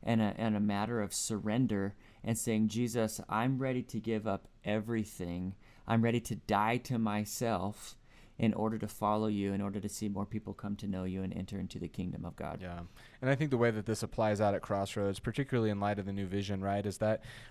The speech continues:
Speaker 2: we're not gonna go on this streak of slashing traditions and, you know, killing sacred cows and all that kind of stuff.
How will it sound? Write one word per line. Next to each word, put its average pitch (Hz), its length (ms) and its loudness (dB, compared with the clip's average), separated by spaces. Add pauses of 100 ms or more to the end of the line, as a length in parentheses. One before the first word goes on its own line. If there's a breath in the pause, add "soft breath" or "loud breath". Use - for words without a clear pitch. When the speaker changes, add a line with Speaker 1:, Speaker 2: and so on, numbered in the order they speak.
Speaker 2:
we're 127 80 0
not 120 160 2
gonna 120 120 0
go 110 140 4
on 110 140 2
this 107 140 0
streak 107 420 0
of 95 160 -2
slashing 101 540 -2
traditions 95 680 -4
and, 92 220 -4 (540 loud breath)
you 107 140 0
know, 95 200 2
killing 107 320 2
sacred 98 340 -2
cows 92 440 2
and 92 80 -2
all 90 160 -2
that 92 180 -2
kind 95 140 -6
of 90 80 -4
stuff. 98 240 -2